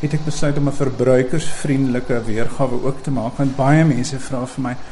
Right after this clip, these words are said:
"Nou, wys vir my, wat het jy in Venesië gedoen?" En ek kan nou nie,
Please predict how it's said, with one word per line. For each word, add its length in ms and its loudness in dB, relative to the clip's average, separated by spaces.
"Nou, 160 4
wys 280 4
vir 160 -4
my, 140 4
wat 160 0
het 140 -2
jy 80 2
in 100 4
Venesië 500 2
gedoen?" 480 2
En 680 2
ek 80 -4
kan 180 2
nou 140 0
nie, 300 2